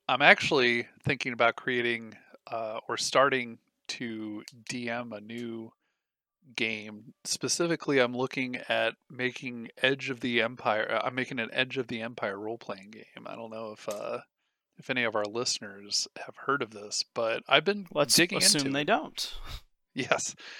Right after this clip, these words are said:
Speaker 1: Well, I've been, I've been digging into it for the last couple of weeks, and it's actually, uh, I've, I've actually been having quite a bit of fun with it. Um,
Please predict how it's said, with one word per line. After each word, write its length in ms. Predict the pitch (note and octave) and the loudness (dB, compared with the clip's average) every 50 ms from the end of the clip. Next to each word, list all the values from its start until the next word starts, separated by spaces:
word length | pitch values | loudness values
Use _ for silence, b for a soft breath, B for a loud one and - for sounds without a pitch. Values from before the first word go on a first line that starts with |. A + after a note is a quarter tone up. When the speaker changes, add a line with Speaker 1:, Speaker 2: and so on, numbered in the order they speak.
| B B B B B | B B B B B
Speaker 1:
Well, 100 | - E3 | 12 12
I've 160 | F#3 A3 A#3 | 12 12 12
been, 160 | G3 B3+ A3+ | 8 4 4
I've 160 | - E3+ F#3+ G3 | 6 6 6 6
been 120 | A3+ G#3 | 6 4
digging 280 | E3+ G#3 G#3+ G3+ F#3+ F3 | 6 4 4 4 2 -4
into 380 | F#3 G#3 A#3+ - - - A2 | -4 -4 -4 -6 -6 -6 -6
it 100 | G2 G2+ | -6 -6
for 100 | - A#2 | -8 -8
the 100 | G2+ G2+ | -8 -8
last 320 | G2 G2+ G#2+ G#2+ G2+ - - | -8 -10 -8 -8 -6 -6 -4
couple 280 | - B2 - A2 G#2 | -6 -6 -6 -6 -8
of 80 | G#2+ A2+ | -8 -8
weeks, 320 | A2+ A2 A2 B2+ - - | -8 -10 -10 -10 -10 -10
and 100 | - C3 | -10 -10
it's 220 | D3 D#3+ - - - | -10 -10 -6 -2 -2
actually, 540 | F3 F3+ - - - - G3+ G3+ G3 F#3+ | 0 0 -2 -4 -6 -4 -4 -4 -2 0
uh, 360 | F3 E3 D#3+ D#3 D#3 D3+ C#3+ C#3+ | 2 2 2 4 4 2 2 2
I've, 180 | - D3 D3 C#3 - - | 4 2 2 2 0 -2
I've 120 | D#3 C#3 | 0 2
actually 320 | D3+ E3 E3+ - - D#3+ D3 | 2 2 0 0 -4 -4 -4
been 340 | C3+ C3+ C3 B2+ A#2+ A2+ - - | -2 -2 -2 -2 -4 -12 -6 2
having 300 | - C#3+ C3 C3+ B2+ A#2+ | 2 2 2 2 -2 -6
quite 220 | - - C3+ C3+ | -4 -4 -2 -2
a 40 | C3 | -2
bit 140 | C3 B2+ A2 | -4 -6 -6
of 80 | G#2 | -6
fun 400 | - - - B2 C3+ C3+ A#2+ G#2 _ _ _ _ _ _ _ _ _ | -10 -4 -4 -4 -4 -4 -10 -16 _ _ _ _ _ _ _ _ _
with 220 | - - - - - | -12 -12 -12 -8 -10
it. 160 | - - - _ _ _ _ b b b b b b b b b b b b b _ - | -10 -10 -10 _ _ _ _ b b b b b b b b b b b b b _ -18
Um, 540 | - - - - - - - - - - - | -16 -16 -14 -14 -14 -16 -16 -16 -18 -20 -20